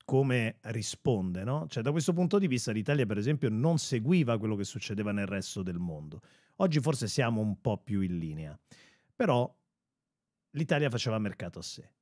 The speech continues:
e quindi noi avevamo, per esempio, nei primi anni ottanta, ancora prima di questi numeri, appunto, ottantasette ottantotto, noi abbiamo Mixage, Oro Puro, eh, hai la Baby Records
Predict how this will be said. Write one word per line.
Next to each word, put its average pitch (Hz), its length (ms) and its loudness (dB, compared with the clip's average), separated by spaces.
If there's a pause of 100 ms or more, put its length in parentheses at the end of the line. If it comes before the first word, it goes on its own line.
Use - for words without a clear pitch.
(100)
e 127 160 -2
quindi 117 480 2
noi 110 220 0
avevamo, 104 600 0 (340)
per 95 120 -4
esempio, 117 320 0
nei 110 140 2
primi 190 300 2
anni 110 220 0
ottanta, 90 640 -6
ancora 101 420 -4
prima 131 460 2 (100)
di 110 160 -8
questi 113 380 -6
numeri, 123 300 0
appunto, 98 300 -4
ottantasette 101 600 -6
ottantotto, 110 640 -2
noi 104 100 -2
abbiamo 104 540 0 (340)
Mixage, 104 1120 0
Oro 113 320 0
Puro, 110 760 2 (240)
eh, 98 880 -4 (120)
hai 107 480 2
la 104 180 0
Baby 117 340 2
Records 120 560 0